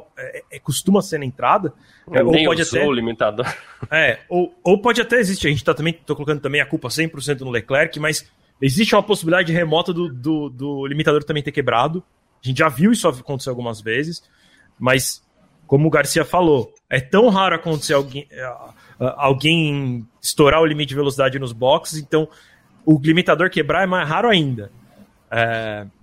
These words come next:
Speaker 1: Tanto que, sei lá, né, numa temporada de vinte corridas, sei lá, a gente deve ver cinco punições dessa no ano, sei lá, talvez até menos do que isso.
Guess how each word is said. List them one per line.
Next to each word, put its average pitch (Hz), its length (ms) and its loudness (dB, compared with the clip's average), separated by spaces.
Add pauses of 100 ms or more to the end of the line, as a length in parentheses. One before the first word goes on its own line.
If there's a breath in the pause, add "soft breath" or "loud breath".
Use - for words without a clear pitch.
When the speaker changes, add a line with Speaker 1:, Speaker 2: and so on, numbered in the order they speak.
(720)
Speaker 1:
Tanto 160 180 2
que, - 80 -12
sei 202 120 6
lá, 190 200 6
né, 143 180 2
numa 127 160 -4
temporada 147 400 0
de 127 100 -6
vinte 156 240 -6
corridas, 151 320 -2
sei 151 100 4
lá, 127 120 6
a 110 60 -2
gente 107 160 -10
deve 135 160 0
ver 135 100 -6
cinco 175 320 -6
punições 131 460 -6
dessa 120 260 -2
no 110 120 -8
ano, 139 240 -2 (140)
sei 135 100 -6
lá, 151 100 0
talvez 135 220 -6
até 143 160 -6
menos 143 540 -4 (480 soft breath)
do 113 80 -12
que 131 180 -6
isso. - 220 -10